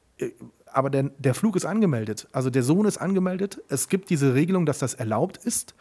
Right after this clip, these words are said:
weil eben Verteidigungsminister wenig Freizeit haben. Es ist möglich, das zu tun, wenn das privat bezahlt wird. Es ist angemeldet, es gibt die Möglichkeit, es wurde bezahlt.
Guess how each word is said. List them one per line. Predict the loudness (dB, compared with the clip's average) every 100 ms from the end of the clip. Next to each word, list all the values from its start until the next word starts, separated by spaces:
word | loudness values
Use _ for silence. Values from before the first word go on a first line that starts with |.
| -20 -16 -4
weil | -2 0 -2
eben | -2 0 0 -2 -6 -12 -12 -6
Verteidigungsminister | -6 -4 -4 0 -2 -2 -4 -2 0 0 -2 -12 -14
wenig | -2 0 2 0 -4
Freizeit | -8 -6 -6 -6
haben. | -6 -6 -6
Es | -6
ist | -6 -4
möglich, | 0 0 0 -4
das | -4 -4
zu | -6
tun, | -4 -2 -2 0
wenn | 0 0
das | -2
privat | -6 -6 -2 0 -2
bezahlt | -4 -6 -4 -4 -2
wird. | -2 -4 -20 -20 -20 -20 -10
Es | -4
ist | -4 -2
angemeldet, | -2 0 0 -2 -4 -6
es | -6
gibt | -6
die | -2
Möglichkeit, | 0 0 -2 -8 -8 -8 -6
es | -4 2
wurde | 2 2
bezahlt. | -2 -4 -4 -4 -8